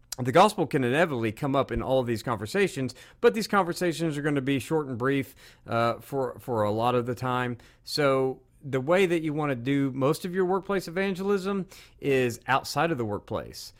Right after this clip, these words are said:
uh, believe it or not. You need to build relationships with your coworkers, and if you want to evangelize them, you need to say, "Hey, after work sometime, why don't we go grab a bite to eat, or go grab coffee, or go,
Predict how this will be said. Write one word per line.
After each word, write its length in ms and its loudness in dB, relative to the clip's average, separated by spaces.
uh, 140 -8
believe 280 -4
it 60 -6
or 60 -6
not. 320 -12
You 100 -2
need 160 2
to 80 2
build 360 2
relationships 1080 0
with 320 -4
your 100 -4
coworkers, 840 0
and 380 -4
if 120 -10
you 100 -6
want 200 -4
to 140 -6
evangelize 720 0
them, 240 -2
you 100 -2
need 220 -4
to 140 -8
say, 300 -2
"Hey, 360 -2
after 340 2
work 280 0
sometime, 680 -4
why 180 4
don't 160 2
we 140 -2
go 180 0
grab 260 4
a 60 -2
bite 300 2
to 120 -8
eat, 320 -2
or 120 -2
go 240 2
grab 340 2
coffee, 560 2
or 160 -4
go, 320 0